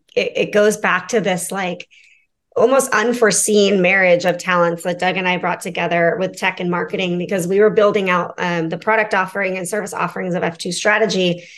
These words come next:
And when our clients have decisions around what type of client experience they want to create with technology, I started to see all the same questions that we would do within a marketing conversation. It's like,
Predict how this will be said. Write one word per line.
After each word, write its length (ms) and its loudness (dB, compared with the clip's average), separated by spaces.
And 360 0
when 540 0
our 280 0
clients 600 0
have 180 -2
decisions 520 0
around 500 -4
what 200 0
type 220 -4
of 80 -6
client 300 -4
experience 760 2
they 160 0
want 380 -2
to 540 -2
create 480 4
with 140 0
technology, 1000 0
I 100 2
started 500 2
to 120 6
see 380 4
all 300 2
the 80 4
same 440 -2
questions 540 -6
that 160 0
we 140 -4
would 160 -2
do 340 -4
within 380 -4
a 40 -4
marketing 440 2
conversation. 720 -4
It's 200 -8
like, 280 -2